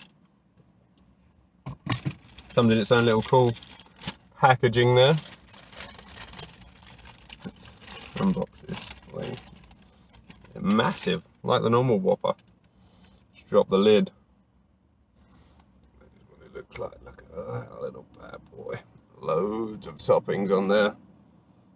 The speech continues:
Loads. Loads of toppings. So, it looks like we've got in there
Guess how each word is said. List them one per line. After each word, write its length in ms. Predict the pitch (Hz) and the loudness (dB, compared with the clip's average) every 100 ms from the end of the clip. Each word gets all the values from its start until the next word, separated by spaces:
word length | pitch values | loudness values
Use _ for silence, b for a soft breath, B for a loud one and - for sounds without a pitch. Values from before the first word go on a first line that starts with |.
| _ - 82 | _ -20 -4
Loads. 540 | 82 101 104 87 - - _ - - - - - - - | 2 2 2 -2 -6 -18 _ -20 -10 -10 -10 -20 -14 -2
Loads 560 | 113 113 117 117 95 | 2 4 4 2 0
of 80 | 90 | -4
toppings. 440 | - - - 95 | -8 -10 -10 -8
So, 280 | - 117 101 - - _ _ _ _ _ _ _ _ - - - | 2 4 4 0 -20 _ _ _ _ _ _ _ _ -20 -16 -2
it 80 | 110 | 0
looks 240 | 107 - | 0 0
like 240 | 98 95 101 | 0 0 0
we've 220 | 104 101 | -4 4
got 200 | 110 98 | 4 6
in 160 | 107 | 4
there 260 | 110 101 | 4 4